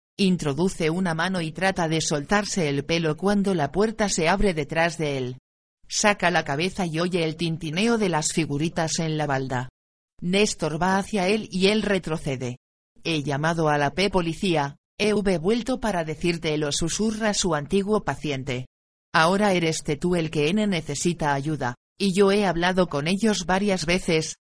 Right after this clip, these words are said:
ya están aquí". "Néstor,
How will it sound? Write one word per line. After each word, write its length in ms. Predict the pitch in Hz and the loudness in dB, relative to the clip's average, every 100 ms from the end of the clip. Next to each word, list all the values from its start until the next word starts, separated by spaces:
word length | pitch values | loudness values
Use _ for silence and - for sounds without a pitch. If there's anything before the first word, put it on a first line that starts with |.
| _ - | _ -10
ya 320 | 156 185 175 | 0 4 4
están 380 | 165 - 185 180 | 2 0 0 0
aquí". 340 | 156 147 123 - _ _ _ - | -4 -6 -6 -10 _ _ _ -8
"Néstor, 600 | 170 165 143 - 135 127 | -2 0 -2 -4 -4 -6